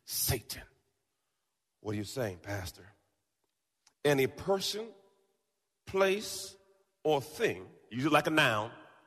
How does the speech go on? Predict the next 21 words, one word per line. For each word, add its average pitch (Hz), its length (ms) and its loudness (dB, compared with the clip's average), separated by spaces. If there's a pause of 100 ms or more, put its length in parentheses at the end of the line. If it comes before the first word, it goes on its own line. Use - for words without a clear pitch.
(1120)
that 127 200 4
comes 208 320 4
against 151 680 0 (800)
God's 156 440 4
will 196 220 6
for 156 160 -2
your 185 220 4
life, 120 640 2 (580)
you 185 200 -2
say, 143 360 4
"Get 131 360 0
behind 151 480 0
me, 107 220 -6 (380)
Satan." - 520 -6 (1400)
I 127 120 6
was 123 180 2
in 139 100 2
Las 143 300 4
Vegas. 160 480 -6 (1000)
Lord 143 400 -2
Jesus. - 600 -10